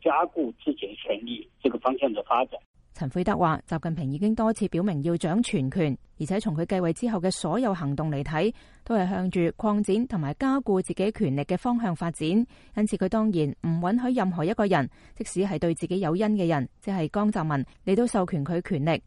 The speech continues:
Speaker 2: 或者有個太上皇喺上面。陳悔德話，江澤民自從退休之後，並冇放棄佢嘅權力。喺胡錦濤執政嘅十年期間，江澤民嘅權力，特別係喺軍隊當中嘅權力，仲係相當嘅強大。因此，胡錦濤喺好多事情上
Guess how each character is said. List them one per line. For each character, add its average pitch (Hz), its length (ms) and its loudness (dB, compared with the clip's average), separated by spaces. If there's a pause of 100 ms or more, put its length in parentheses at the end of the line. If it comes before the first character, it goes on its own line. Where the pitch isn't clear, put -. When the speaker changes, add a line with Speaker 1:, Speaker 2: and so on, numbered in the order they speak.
(240)
Speaker 2:
或 160 100 -2
者 175 80 -2
有 190 220 0
個 165 160 0
太 165 240 -4
上 156 180 -2
皇 143 220 -2
喺 160 60 -2
上 165 200 -2
面。 156 320 0 (480)
陳 151 140 -4
悔 202 140 -2
德 214 100 0
話， 185 240 2
江 285 160 0
澤 254 80 0
民 160 140 0
自 156 100 -2
從 156 180 -4
退 202 160 -2
休 233 140 2
之 254 140 0
後， 196 320 2
並 208 180 2
冇 190 140 0
放 214 200 0
棄 208 80 2
佢 190 200 2
嘅 185 120 -2
權 147 160 0
力。 156 160 0 (360)
喺 175 200 0
胡 165 160 0
錦 170 160 0
濤 185 220 0
執 220 120 -2
政 190 200 -2
嘅 175 160 2
十 - 160 -4
年 143 160 -2
期 147 180 -4
間， 240 300 4 (260)
江 226 220 2
澤 196 100 0
民 143 160 -2
嘅 165 160 -2
權 151 140 0
力， 165 160 2 (240)
特 202 80 0
別 202 180 0
係 202 140 2
喺 254 60 0
軍 285 160 0
隊 180 120 2
當 240 160 2
中 240 120 0
嘅 180 80 2
權 147 240 -2
力， 165 240 0
仲 160 120 -4
係 151 100 -4
相 214 280 0
當 214 140 -2
嘅 175 80 -2
強 131 260 -4
大。 139 260 2 (400)
因 196 140 -2
此， 190 100 -4 (400)
胡 156 160 0
錦 202 160 2
濤 202 180 2
喺 170 140 0
好 190 160 0
多 233 80 2
事 196 160 0
情 147 160 -2
上 160 260 0